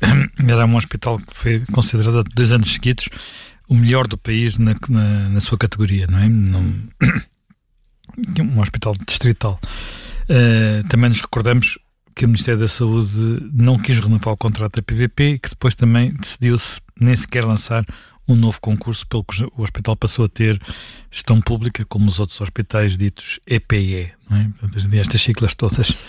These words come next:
Aquilo que agora, eh, começamos a conhecer são as consequências da decisão da ministra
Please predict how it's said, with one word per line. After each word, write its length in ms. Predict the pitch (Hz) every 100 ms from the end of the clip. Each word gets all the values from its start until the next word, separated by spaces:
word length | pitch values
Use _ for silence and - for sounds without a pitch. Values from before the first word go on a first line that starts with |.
| - - - - - - -
Aquilo 300 | 120 - 123
que 160 | - 120
agora, 280 | 120 123 - -
eh, 460 | 127 120 127 123 120
começamos 380 | - - 139 113
a 60 | 123
conhecer 480 | 135 135 - 110 92
são 400 | - 113 113 -
as 140 | 113
consequências 920 | - 127 123 - 123 127 123 - 131 120
da 100 | 127
decisão 500 | - 127 113 127 127
da 120 | 123
ministra 680 | 123 123 - 127 127 131